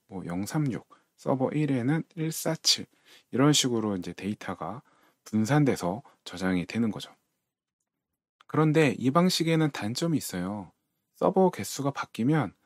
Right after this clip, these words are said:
많은 데이터의 서버 위치가 같이 바뀌게 돼요.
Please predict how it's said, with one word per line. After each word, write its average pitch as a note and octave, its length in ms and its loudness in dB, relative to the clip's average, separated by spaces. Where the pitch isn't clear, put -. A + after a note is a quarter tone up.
많은 A#2+ 600 0
데이터의 C3 840 0
서버 D#3 280 -2
위치가 A#2+ 680 -2
같이 - 260 -6
바뀌게 C3+ 380 -2
돼요. E2 240 -4